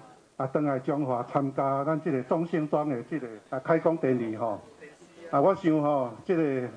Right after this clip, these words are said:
这个中心庄这个案子吼，是阮文化部伫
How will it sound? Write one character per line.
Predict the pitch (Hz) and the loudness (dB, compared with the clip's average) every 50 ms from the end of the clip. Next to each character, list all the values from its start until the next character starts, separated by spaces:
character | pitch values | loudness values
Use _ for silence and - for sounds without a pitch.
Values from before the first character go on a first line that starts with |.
| - - | -16 -6
这 | - 196 | -4 0
个 | 151 151 135 131 - - - _ _ - - - - | 0 2 0 0 -2 -8 -20 _ _ -20 -18 -4 0
中 | 202 180 180 | 0 0 2
心 | - 208 180 | 2 0 2
庄 | 165 196 180 175 | 2 2 0 2
这 | - 190 | 0 0
个 | 156 147 | 0 2
案 | 170 175 160 156 | 2 0 0 0
子 | 156 147 139 127 | -2 0 0 0
吼， | 131 139 135 123 104 - - - - - - - - | 2 0 0 -2 -2 -8 -14 -20 -20 -20 -20 -8 -2
是 | 131 | 2
阮 | 127 160 196 185 185 175 - | 4 4 4 2 2 -2 0
文 | 160 151 165 | 0 0 2
化 | 196 208 175 | 2 2 0
部 | 175 - 208 170 143 | 0 0 -2 -2 -2
伫 | - - | -2 -6